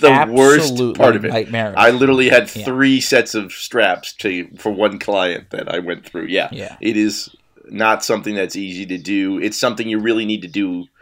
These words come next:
Speaker 1: in person with your client in front of you,
Speaker 2: Yep.
Speaker 1: and sometimes that's not our
Speaker 2: Right.
Speaker 1: situation, obviously.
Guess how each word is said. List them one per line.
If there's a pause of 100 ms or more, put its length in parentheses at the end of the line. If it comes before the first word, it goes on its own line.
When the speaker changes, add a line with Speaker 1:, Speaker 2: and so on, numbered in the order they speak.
(240)
Speaker 1:
in
person
with
your
client
in
front
of
you,
Speaker 2:
Yep.
Speaker 1:
and
sometimes
that's
not
our
Speaker 2:
Right.
Speaker 1:
situation,
obviously.